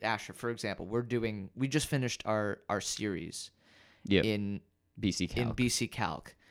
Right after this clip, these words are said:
Speaker 1: My dad told me that he didn't learn that until a senior year of college.
Speaker 2: Yeah.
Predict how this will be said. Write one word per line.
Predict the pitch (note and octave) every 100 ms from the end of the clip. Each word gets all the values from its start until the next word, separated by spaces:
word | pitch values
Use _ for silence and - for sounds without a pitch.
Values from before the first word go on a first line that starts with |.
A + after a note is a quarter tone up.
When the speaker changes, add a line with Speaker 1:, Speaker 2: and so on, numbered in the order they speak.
| - _ _
Speaker 1:
My | G#2+ A2 C#3+ C#3+ A2 -
dad | A#2+ A#2 A#2 A2
told | - A2
me | G#2
that | F#2+ F#2+
he | - F#2
didn't | A2 G2+
learn | F#2 F#2 G#2+
that | A#2+ B2
until | G#2+ G#2 G2
a |
senior | - - - A#2+ A#2 A#2 A2+
year | F#2+ F#2+ A2+ - - - -
of | F#2
college. | - - G2+ D2 - - B2
Speaker 2:
Yeah. | G2+